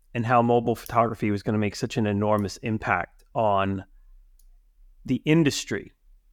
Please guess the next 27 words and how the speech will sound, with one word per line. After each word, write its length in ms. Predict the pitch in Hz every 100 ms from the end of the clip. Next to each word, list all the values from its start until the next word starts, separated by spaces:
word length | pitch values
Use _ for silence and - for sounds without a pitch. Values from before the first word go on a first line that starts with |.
| -
I 100 | 131
think 240 | - 196 196
I 80 |
might 240 | 175 160 151
have 100 | 123
taken 400 | - 143 135 131
it 100 | 123
more 160 | 120
seriously 800 | 110 - 127 127 123 113 - 117 98
then. 560 | 107 117 113 95 95 - - - _ _ _ _ _ - -
And 120 | 139
I 60 | 139
think 240 | 160 135
we 120 | 131
all 220 | 117 131 123
might 300 | 107 101 90
have, 340 | 85 92 -
understanding 800 | 135 135 120 - 135 127 127 117 110
that 100 | 113
what 240 | 120 117
the 60 | -
technology 640 | - - 110 113 113 113
was 140 | 101
gonna 180 | - 98
become 360 | 98 - 107 95
capable 540 | - 110 - 110 117
of 340 | 120 127 -